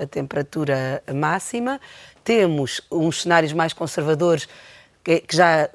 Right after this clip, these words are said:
contemplam nós a, adotarmos as, as medidas de, de mitigação e fazer alguma coisa efetivamente, e aí estamos a falar de dois vírgula cinco, dois vírgula seis graus. E se juntarmos a esse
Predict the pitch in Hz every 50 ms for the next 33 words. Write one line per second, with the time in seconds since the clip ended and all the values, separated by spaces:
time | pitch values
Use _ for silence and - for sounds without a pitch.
0 | - - - 180 165 151 - 190 175 147 175 160 151 160 160 151 156 165 151 147
1 | - 156 143 160 156 151 - 180 170 160 151 143 135 151 147 143 135 135 - -
2 | 147 135 147 151 147 175 180 156 156 143 135 131 147 151 147 143 131 135 147 151
3 | 147 - - 156 147 147 - - 180 180 180 - - 165 135 151 180 170 175 -
4 | - 143 151 143 156 151 139 - 156 139 156 151 - 156 147 - 165 151 156 165
5 | 185 226 269 - - - - - - - - - 170 165 170 - - 160 165 165
6 | 151 - - 156 156 156 147 139 139 147 156 147 143 147 139 147 135 - 240 240
7 | 226 214 175 151 143 151 147 147 156 - - - 156 147 156 156 175 175 170 185
8 | 208 - - - - - - - - - - - - _ - 208 202 - - 277
9 | 277 294 302 269 - 226 196 180 180 165 170 185 185 190 185 - -